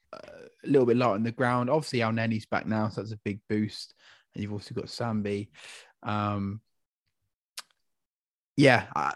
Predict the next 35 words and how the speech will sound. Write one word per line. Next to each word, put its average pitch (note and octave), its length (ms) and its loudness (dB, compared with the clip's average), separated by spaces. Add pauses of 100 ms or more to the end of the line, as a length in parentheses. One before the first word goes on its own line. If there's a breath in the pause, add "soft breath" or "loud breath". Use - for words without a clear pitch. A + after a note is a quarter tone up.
I D3+ 60 6
think, - 200 6
I D#3+ 60 8
think, D#3+ 340 4
you C#3 80 6
know, A#2+ 120 8
what, A#2 180 6
what A2 200 4
you B2+ 120 2
said, A#2 180 -2 (160)
what A#2+ 160 2
you, A2+ 100 -2
what C3 140 2
you B2+ 80 2
said A#2+ 220 -4
really A#2+ 200 2 (200)
sort G#2 160 -8
of G#2 40 -8
hit - 100 -4
the A#2+ 80 0
nail A2+ 120 2
on A2 100 4
the G#2+ 60 2
head A2 160 2
in A2 100 2
terms A2 300 0
of, G#2+ 100 -4
like, G#2 260 -2
bringing C3 260 4
someone A#2 320 2
in A2 100 0
who A2 140 -4
can, A#2 260 -6
who's A#2 140 -4
adaptable, G#2+ 720 0